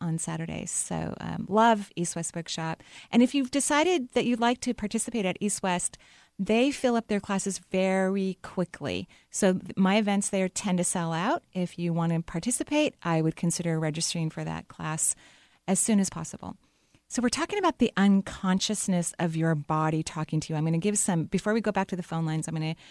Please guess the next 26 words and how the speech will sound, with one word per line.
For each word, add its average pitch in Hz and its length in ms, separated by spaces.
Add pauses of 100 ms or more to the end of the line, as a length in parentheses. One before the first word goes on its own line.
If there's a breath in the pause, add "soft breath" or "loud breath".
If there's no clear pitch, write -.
(300 loud breath)
give 185 240
some, 165 420 (100)
uh, 165 280 (260 soft breath)
hints 359 560
about 196 260
certain - 280
parts 175 240
of 170 80
the 170 60
body. 160 420 (200 soft breath)
So 214 200
typically 311 560
the 226 160
heart 233 800 (400 soft breath)
and 185 180
the 180 80
lungs 226 480
and 180 100
the 175 60
breast 202 380
tissue 165 560 (280 soft breath)
in 202 280
women 180 640
is 175 120
about 170 300
grief. - 480